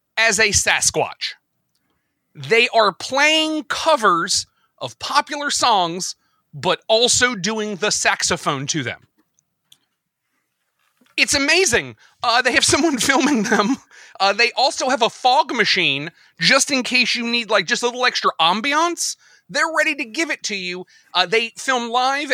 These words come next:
every single Sunday night at seven P M East. They go seven to about seven twenty-five, seven thirty, though you can find their stuff,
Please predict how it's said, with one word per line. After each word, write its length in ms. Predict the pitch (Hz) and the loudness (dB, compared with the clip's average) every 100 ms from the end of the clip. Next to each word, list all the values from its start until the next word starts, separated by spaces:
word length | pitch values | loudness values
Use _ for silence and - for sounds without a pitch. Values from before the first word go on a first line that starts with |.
| - | -4
every 340 | 240 247 302 381 | -2 0 -2 0
single 480 | - 330 311 311 302 | 0 2 0 0 2
Sunday 540 | - 262 269 294 302 | 2 2 0 -2 -4
night 340 | 277 220 220 - _ 143 | -2 -2 -4 -12 _ -4
at 160 | 151 | 0
seven 480 | - - 220 262 262 | 0 2 0 -2 -6
P 180 | - 240 | -4 0
M 160 | 240 | 0
East. 300 | 226 220 220 | 0 -2 0
They 100 | - | 0
go 120 | 170 165 | 0 0
seven 440 | - 220 214 208 - - | 2 0 0 -6 -12 -8
to 100 | - | -2
about 220 | 392 339 - | 0 0 0
seven 300 | 302 254 254 | -2 -2 -2
twenty-five, 540 | 254 240 - 208 196 | -4 -4 0 0 0
seven 320 | - 190 185 | -2 -2 -4
thirty, 500 | 165 - 160 139 127 - - - | -6 -2 0 0 -4 -10 -12 0
though 80 | |
you 160 | 180 190 | 2 2
can 160 | 175 165 | -2 -6
find 380 | - 175 175 | -2 -2 0
their 160 | 165 147 | -2 0
stuff, 480 | - - 143 135 | 0 2 0 0